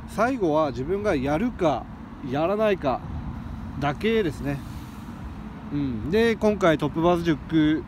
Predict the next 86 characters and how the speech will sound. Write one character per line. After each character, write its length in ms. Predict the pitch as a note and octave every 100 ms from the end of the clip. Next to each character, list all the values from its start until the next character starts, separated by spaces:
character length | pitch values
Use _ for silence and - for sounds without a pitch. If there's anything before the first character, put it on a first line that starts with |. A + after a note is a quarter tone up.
| C#3
ビ 220 | C#3+ D#3
ッ 20 | C#3 C#3+
グ 100 | F3
デ 220 | E3+ E3
ー 20 |
タ 140 | E3
バ 160 | D#3 E3
ン 60 | D#3
ク 100 | C#3+
っ 20 |
て 160 | A2+
い 40 | C3+
う 40 |
商 220 | B2+ D#3+
品 260 | D3+ C#3+ C#3
は、 540 | G3 G3+ D#3+ A#2+ A2 A#2
も 200 | C#3 C3+
う 20 | C3
非 180 | D3
常 240 | D3 F#3 F#3+
に 240 | F#3 F3+ - - - - - - - -
そ 140 | F3
う 60 | E3+
い 20 |
っ 20 |
た 120 | E3
作 240 | C#3+ F#3+ G3+
業 200 | F#3 D3+
の 140 | C3
手 180 | - D#3
間 200 | F3+ E3
を 260 | D#3+ D3+ B2 -
極 320 | D#3 C#3+ G3+
限 260 | G#3+ G#3+ G#3
ま 120 | G#3
で、 500 | E3 D#3 C#3 B2 A2 G#2+
え 220 | C3 C3
ー、 40 | B2+
減 100 | D3+
ら 120 | D#3
す 120 | -
こ 100 | E3+
と 120 | F3
が 100 | D#3
で 120 | C3+ C3+
き 140 | G3+
る 280 | F#3 C#3 G#2 - - - - - D3
商 260 | - D#3+
品 200 | C#3+ B2+
と 240 | A#2+ A#2 A#2
い 340 | C#3+ C#3+ C#3
う 40 | C3+
内 200 | D3 D#3
容 100 | D3+
に 80 | D3+
な 120 | -
っ 40 |
て 120 | -
ま 140 | D3+ C#3
す 80 | -
か 100 | C3+
ら、 320 | D3+ C#3 A#2+
も 200 | C#3+ C#3+
う 40 |
願 240 | C#3 D3 G3+
っ 60 |
た 160 | - G#3+
り 100 | G3+
叶 240 | G3 G3
っ 40 | F#3+
た 140 | D3+
り 120 | C3+
で、 240 | C3 C3+ B2+
も 120 | A#2+
う 20 |
最 280 | - D#3 G3
高 160 | G3
の 100 | G3+
商 220 | G3 G3+ F#3+
品 160 | D#3
が 100 | B2+
で 100 | -
き 80 | E3+
ま 100 | F#3
し 80 |
た。 100 | -